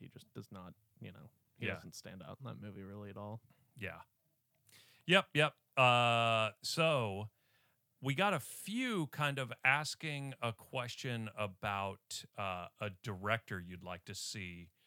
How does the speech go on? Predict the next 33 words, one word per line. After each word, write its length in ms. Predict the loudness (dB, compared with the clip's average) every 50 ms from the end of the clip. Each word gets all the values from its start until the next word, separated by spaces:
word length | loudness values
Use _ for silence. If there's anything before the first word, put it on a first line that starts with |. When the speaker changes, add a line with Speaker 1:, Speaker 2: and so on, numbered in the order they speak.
| _ _ _ _ _ _ _
Speaker 2:
him 220 | -6 -6 -4 -4
work 320 | -6 -6 -8 -8 -10 -12
with. 480 | -12 -12 -10 -10 -12 -14 -16 -18 -20 -20 -12 _
Uh, 540 | -6 -4 -4 -4 -4 -6 -8 -8 -10 -12 -14 -16 _ _ _ _ _ _ _ _ _ _ _ -8
there's, 760 | -6 -6 -6 -6 -8 -10 -12 -12 -10 -8 -8 -8 -8 -10 -10 _ -12
uh, 280 | -10 -10 -10 -10 -12 -14 -10 -4
Rob's 340 | 0 2 2 2 2 0 0
now 140 | 0 0 0
filming 440 | 0 -4 -4 -4 -4 -4 -6 -8 -10
Tenet 380 | -6 -4 -2 0 0 -2 -2 -4
with 160 | -8 -12 -10
Christopher 420 | -6 -6 -6 -6 -8 -10 -12 -10 -10
Nolan, 680 | -6 -4 -2 -2 -2 -2 -2 -2 -4 -4 -6 -8 -10 -12 _ _ _ _ _ _ _ _ -4
who 120 | -2 -2
any 320 | 0 -2 -2 -4 -4 -6 -6 -4 _
actor 340 | 2 2 2 2 0 -6 -8
dreams 420 | -8 -6 -4 -4 -2 -2 -2 -4 -4
of 120 | -6 -4
working 440 | -4 -6 -6 -6 -8 -8 -8 -6 -6
with, 240 | -4 -4 -6 -6 -8
followed 440 | -8 -6 -6 -4 -4 -4 -4 -4
by 160 | -4 -4 -4 -4
The 80 | -6
Batman 840 | -8 -6 -4 -4 -4 -4 -4 -4 -2 0 0 0 0 -2 -4 -6 -8 -10 _ _ _ _ _ _ _ _ _
with 180 | -6 -6 -6 -4
the 100 | -6 -8
talented 580 | -4 -4 -4 -4 -4 -6 -8 -10 -12 -12 -8
Matt 200 | -6 -6 -6 -6 -8
Reeves. 600 | -8 -8 -6 -6 -4 -6 -6 -8 -8 -10 -12 -10 -10
Is 180 | -10 -10 -8
there 200 | -6 -6 -6 -6 -6
a 80 | -8
genre 680 | -8 -6 -4 -4 -4 -4 -4 -4 -2 -2 0 -2 -2 -4